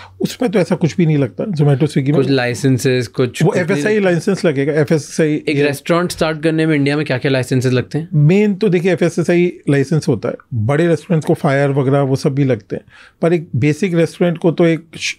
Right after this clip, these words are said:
Speaker 1: शॉप एस्टेब्लिशमेंट और एक एफ़एसआई लाइसेंस लगता है, इतना
Speaker 2: बस दो
Speaker 1: मुश्किल,
Speaker 2: लाइसेंस।
Speaker 1: इतना मुश्किल नहीं है। हाँ,
Speaker 2: ओके।
Speaker 1: इतना मुश्किल नहीं है, तो आप कर सकते हैं। आप चाहें तो छोटा डाइन इन भी खोल सकते हैं, पर शुरू में मैं एनकरेज करूँगा थोड़ा छोटा ही खोलिए।
Speaker 2: क्लाउड किचन का।
Speaker 1: हाँ, कि आपको कस्टमर का पता लग जाए।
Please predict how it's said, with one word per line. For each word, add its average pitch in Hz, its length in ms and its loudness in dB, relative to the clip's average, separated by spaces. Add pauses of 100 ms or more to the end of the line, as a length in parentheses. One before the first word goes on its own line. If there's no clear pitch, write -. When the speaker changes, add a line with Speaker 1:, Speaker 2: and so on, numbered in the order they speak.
(120)
Speaker 1:
शॉप 160 380 -2
एस्टेब्लिशमेंट 165 840 0
और 143 200 2
एक 135 180 0 (560)
एफ़एसआई 160 580 0 (100)
लाइसेंस 131 400 0
लगता 139 260 -2
है, 151 60 4
इतना 151 320 0
Speaker 2:
बस 135 200 0
दो 127 60 2
Speaker 1:
मुश्किल, 131 120 2
Speaker 2:
लाइसेंस। 127 260 -2
Speaker 1:
इतना 160 160 0
मुश्किल 135 360 -2
नहीं 110 120 -4
है। 113 100 -8
हाँ, - 320 -8 (100)
Speaker 2:
ओके। - 300 -2
Speaker 1:
इतना 156 240 0
मुश्किल 135 400 0
नहीं 101 120 -4
है, - 80 -14 (420)
तो 151 60 0
आप 139 120 -4
कर 156 140 0
सकते - 360 -8
हैं। - 80 -10 (340)
आप 139 200 -2
चाहें 147 240 0
तो - 80 -14
छोटा 156 280 0
डाइन 135 220 0
इन 156 120 2
भी 156 100 2
खोल 127 200 -2
सकते - 280 -6
हैं, 151 100 0
पर 175 120 0
शुरू 196 300 0
में 214 100 0
मैं 202 120 2
एनकरेज 180 360 0
करूँगा 180 280 0
थोड़ा 185 200 0
छोटा 175 320 -2
ही 196 80 0
खोलिए। 123 300 -2
Speaker 2:
क्लाउड 117 300 -4
किचन 107 260 -6
का। - 100 2
Speaker 1:
हाँ, 147 280 0
कि - 160 -2
आपको 156 260 0
कस्टमर 180 500 -2
का 170 120 -2
पता 160 220 0
लग 151 180 0
जाए। 147 320 0